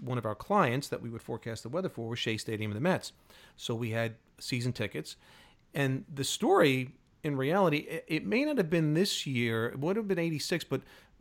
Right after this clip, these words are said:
either eighty-four, eighty-five, perhaps. I met you because you were working for a radio station that was a client of our, the weather service that I had worked for, uh, called CompUWeather at the time.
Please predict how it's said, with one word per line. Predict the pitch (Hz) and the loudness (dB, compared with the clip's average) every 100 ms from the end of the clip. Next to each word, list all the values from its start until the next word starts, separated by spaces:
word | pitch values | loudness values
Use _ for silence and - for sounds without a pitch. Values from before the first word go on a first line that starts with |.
| - - | -14 -6
either | 175 165 160 | -4 0 2
eighty-four, | 170 190 185 202 190 | 2 0 0 2 2
eighty-five, | 165 139 - 180 185 113 107 107 | 2 -2 -2 2 2 2 -2 -4
perhaps. | - 104 107 104 - - - _ _ _ _ _ _ _ - - | -6 -4 -2 -2 -4 -6 -10 _ _ _ _ _ _ _ -14 2
I | 147 | 4
met | 139 170 220 | 6 4 2
you | 110 95 95 - _ _ _ - - - - - - 120 | -4 -6 -8 -16 _ _ _ -20 -20 -20 -20 -20 -16 -2
because | 135 127 127 127 - - _ - 185 | 0 6 8 8 2 -8 _ -20 -14
you | 156 151 | -4 4
were | 180 | 6
working | 170 143 | 6 4
for | 135 | 4
a | 127 | 6
radio | 175 185 | 6 4
station | 143 117 135 | 2 0 0
that | 127 | -4
was | 110 | -6
a | |
client | - - 196 170 110 110 - - | -6 -2 2 2 0 -4 -10 -10
of | 107 - | -10 -4
our, | 123 117 110 - | 0 0 -2 -10
the | - 110 | -8 -6
weather | 113 156 160 | 0 0 2
service | - 110 107 | 0 -2 -4
that | 113 107 | -4 -4
I | |
had | 101 | -4
worked | 101 135 143 | -2 -2 -4
for, | 104 101 135 - | -6 -6 -8 -10
uh, | 110 98 101 | -10 -10 -12
called | - 101 95 | -8 -8 -6
CompUWeather | - 104 104 95 95 92 | -8 -8 -6 -6 -6 -8
at | - | -10
the | |
time. | - 98 113 | -12 -10 -10